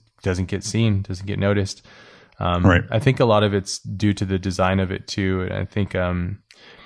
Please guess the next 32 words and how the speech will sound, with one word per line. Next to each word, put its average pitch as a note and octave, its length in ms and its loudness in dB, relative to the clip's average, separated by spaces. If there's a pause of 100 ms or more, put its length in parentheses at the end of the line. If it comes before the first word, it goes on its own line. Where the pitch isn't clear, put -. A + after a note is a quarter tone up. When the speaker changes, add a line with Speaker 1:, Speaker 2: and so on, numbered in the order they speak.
(220)
Speaker 1:
even, A2 180 6
like, G2 120 4
with F#2 160 -4
Facebook, F#2 440 -4
like, F#2 220 -4
the F#2+ 180 -2
whole F2+ 280 -2
like F2 300 0 (300)
thing, F#2 300 -6 (120)
you G2+ 100 -6
know, G#2+ 220 -2 (580)
um, F2+ 600 2 (140)
Speaker 2:
Hmm. - 60 -12
Speaker 1:
um, F#2+ 320 -2
we A2 100 4
see A#2+ 180 2
it A2+ 100 4
within, F#2+ 480 0
like, F#2 260 -2 (420)
communication F#2+ 640 0
with F#2 120 -2
emojis F2+ 580 0
and F2+ 80 0
all F2 140 0
that F#2 100 -8
kind F#2+ 140 -4
of F2+ 60 -4
stuff. - 260 -4
It's D3 100 -2
just A3 160 -4
a A3 60 -2
really A2 500 2